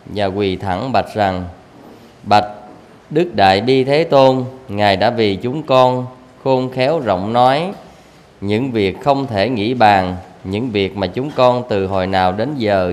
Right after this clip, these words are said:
chưa từng thấy và chưa từng nghe. Hôm nay nhờ Phật khai thị, khiến cho chúng con được liễu ngộ, thân tâm khoan khoái, vui mừng, đặng lợi ích lớn.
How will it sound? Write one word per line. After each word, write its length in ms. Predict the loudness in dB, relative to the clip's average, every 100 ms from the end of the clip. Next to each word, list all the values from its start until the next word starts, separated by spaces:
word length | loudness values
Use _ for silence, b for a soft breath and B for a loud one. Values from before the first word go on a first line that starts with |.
| -4
chưa 180 | -2 -2
từng 280 | -2 -6 -4
thấy 300 | -4 -4 -4
và 120 | -6
chưa 220 | -4 -4 -4
từng 280 | -4 -2
nghe. 340 | 0 2 2 -2 B B B B B B -2
Hôm 220 | -2 2
nay 180 | 2 4
nhờ 280 | 2 2 2
Phật 340 | 2 0 0
khai 240 | 2 2
thị, 460 | 0 -2 -2 -2 -6 -14 -20 -20 -8
khiến 320 | -4 -2 -2
cho 300 | 0 2 2
chúng 360 | 0 -4 -6 -4
con 500 | 2 4 4 0 -4
được 240 | -4 -4
liễu 180 | -4 -4 -2
ngộ, 420 | 0 2 0 -4 -6
thân 240 | -4 -2 0
tâm 260 | -2 -2 0
khoan 220 | 0 0
khoái, 400 | 2 2 4 2 -4 -12 B B B -12
vui 200 | 0 0
mừng, 420 | 2 2 0 -4 -2
đặng 200 | -2 0
lợi 260 | 2 2 2
ích 180 | -2 0
lớn. 380 | 2 2 -2